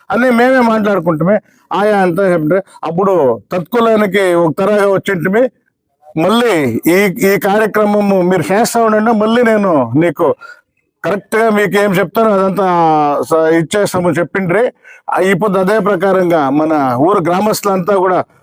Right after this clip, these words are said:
మళ్ళీ మమ్మల్ని కాల్ చేసి అడిగి, "ఏంపా ఇట్లుంది, ఈ, ఇదంతా క-,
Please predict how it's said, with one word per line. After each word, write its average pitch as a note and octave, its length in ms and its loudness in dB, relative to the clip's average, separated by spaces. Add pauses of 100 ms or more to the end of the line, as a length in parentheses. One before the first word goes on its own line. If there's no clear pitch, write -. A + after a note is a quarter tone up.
(120)
మళ్ళీ G3+ 260 0
మమ్మల్ని F3+ 640 0
కాల్ G3 300 0
చేసి F3+ 180 0
అడిగి, G3+ 440 0 (420)
"ఏంపా G3+ 360 -2
ఇట్లుంది, F#3+ 600 0 (440)
ఈ, F3 300 2
ఇదంతా E3+ 380 0
క-, D#3 360 0